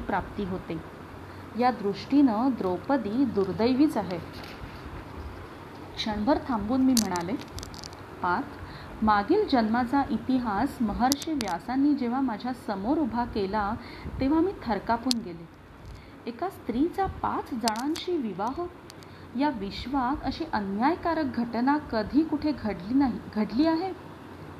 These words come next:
नाही. मग माझ्याच नशिबी ती का यावी?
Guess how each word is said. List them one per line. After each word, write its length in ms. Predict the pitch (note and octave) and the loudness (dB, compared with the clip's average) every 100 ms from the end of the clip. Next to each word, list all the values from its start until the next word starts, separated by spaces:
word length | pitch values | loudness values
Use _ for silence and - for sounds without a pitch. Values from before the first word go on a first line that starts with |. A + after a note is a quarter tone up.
| - | -8
नाही. 340 | G3 F#3 F#3 F3 - - - - - D#4+ | -4 -2 -2 -6 -10 -14 -14 -14 -2 2
मग 100 | F4+ B3+ | 4 4
माझ्याच 640 | G#3 F#3+ E3+ C4 G4 - | 4 4 2 0 2 4
नशिबी 540 | C#4 A#3 C#4+ A#3+ A#3+ | 4 6 4 4 4
ती 160 | D4+ F4+ | 4 4
का 260 | F4 C4+ D#4+ | 6 6 6
यावी? 320 | D#4 G#3 | 6 2